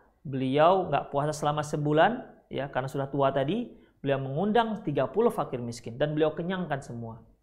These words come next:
Ya, kalau dia siap, siap saji, berarti ya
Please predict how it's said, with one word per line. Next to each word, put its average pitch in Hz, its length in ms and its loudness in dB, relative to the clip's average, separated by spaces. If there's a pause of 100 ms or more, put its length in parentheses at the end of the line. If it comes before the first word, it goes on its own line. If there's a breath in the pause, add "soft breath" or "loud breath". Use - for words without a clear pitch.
(300)
Ya, 117 80 -4
kalau 214 320 6
dia 160 400 2 (160)
siap, 143 640 0
siap 147 320 0
saji, 151 640 -2 (240)
berarti 165 400 0
ya - 160 -2